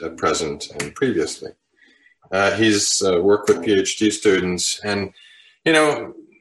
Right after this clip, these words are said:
I suppose most people that are on know where his research desi-, uh, um, uh, is, how it's defined and, and, and what, uh, what the bounds of it are. But, uh,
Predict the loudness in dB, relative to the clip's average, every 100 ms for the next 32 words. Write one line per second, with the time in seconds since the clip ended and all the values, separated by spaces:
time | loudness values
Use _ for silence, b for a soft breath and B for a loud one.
0 | -20 -20 -10 -4 -2 0 4 4 4 4
1 | 2 2 0 2 2 4 4 4 4 4
2 | 2 2 2 4 4 4 4 2 -2 -10
3 | -10 -2 0 2 0 -2 -2 -6 -4 -2
4 | -2 -6 -14 -16 _ _ _ -12 -12 -16
5 | _ _ -12 -12 -14 -20 _ _ _ _
6 | -20 -10 -6 -4 -4 -6 -2 0 0 -2
7 | -4 -2 0 0 0 -4 -6 -8 -8 -12
8 | -12 -12 -12 -8 -8 -8 -14 -14 -8 -6
9 | -6 -4 -2 -2 -4 -6 -6 -6 -6 -8
10 | -10 -12 -10 -10